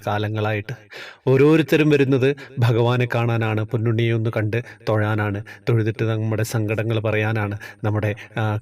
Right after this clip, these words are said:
കാര്യങ്ങളൊക്കെ അവതരിപ്പിക്കാനാണ്. എന്നിട്ട് ഭഗവാൻ എന്താണ് പറയുന്നത് എന്ന് മനസ്സുകൊണ്ടറിയാനും കൂടിയാണല്ലേ. അപ്പൊ അങ്ങനെയുള്ള കാര്യങ്ങൾ നിങ്ങളോട് പങ്കുവെക്കുന്ന ത്രിമധുരം ചാനലിലേക്ക് ഒരു അനുഭവം കൂടി അയച്ചു തന്നിട്ടുണ്ട്.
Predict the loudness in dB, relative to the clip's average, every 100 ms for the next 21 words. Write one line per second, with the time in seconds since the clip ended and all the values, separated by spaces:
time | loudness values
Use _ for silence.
0 | -2 -2 -2 -2 -2 -2 0 0 -2 -4
1 | -4 -2 -2 -6 -8 -10 -4 -4 -2 -4
2 | -6 -8 -4 0 0 0 0 0 -2 -2
3 | -2 -2 0 0 0 -2 0 -2 -2 -4
4 | -4 -2 -2 0 0 -2 -2 -2 -4 -2
5 | -2 -2 -6 -8 -12 -16 -10 -4 0 2
6 | 2 2 2 0 -2 -2 0 2 2 0
7 | 2 2 2 0 -2 -2 -2 -4 -4 -6
8 | -4 -2 -2 0 0 0 -2 -2 -2 -4
9 | -4 -4 -4 -6 -4 -2 0 0 0 -2
10 | -4 -6 -8 -6 -6